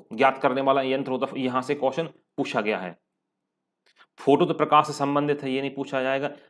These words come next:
पिपेट यदि आपने देखा हो तो आपने कभी ट्राइटेशन वाले प्रैक्टिकल किए हों तो वहां पर एक पाइप होता है जिसका पेट थोड़ा सा फूला हुआ होता है,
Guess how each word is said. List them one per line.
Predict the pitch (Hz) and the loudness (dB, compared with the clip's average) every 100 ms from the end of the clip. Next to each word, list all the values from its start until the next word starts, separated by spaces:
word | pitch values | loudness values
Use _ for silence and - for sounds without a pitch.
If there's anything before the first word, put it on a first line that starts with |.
| _ | _
पिपेट | 165 160 185 | -2 2 2
यदि | 185 160 | 0 0
आपने | 165 151 151 | 0 0 -2
देखा | 131 131 123 | -2 -4 -4
हो | 107 | -2
तो | 120 | 0
आपने | 117 135 | 0 0
कभी | 139 143 | -2 -2
ट्राइटेशन | 143 127 123 147 147 | -2 0 0 -2 -6
वाले | 147 143 147 | -2 -2 -2
प्रैक्टिकल | 135 131 139 143 | -4 -6 -6 -6
किए | 127 156 151 | -4 -4 -4
हों | 151 151 - - | -4 -10 -14 -2
तो | 127 | -2
वहां | 127 | 0
पर | 135 151 | 0 0
एक | 143 151 - | 0 -4 2
पाइप | 143 165 - | 2 2 -2
होता | 143 147 | 0 0
है | |
जिसका | 143 143 | 0 -4
पेट | - 156 160 160 | 0 0 0 -2
थोड़ा | 139 147 | -2 2
सा | 156 | 0
फूला | - 151 151 | -2 2 2
हुआ | 135 123 | 4 0
होता | 113 110 | 0 0
है, | 110 | -2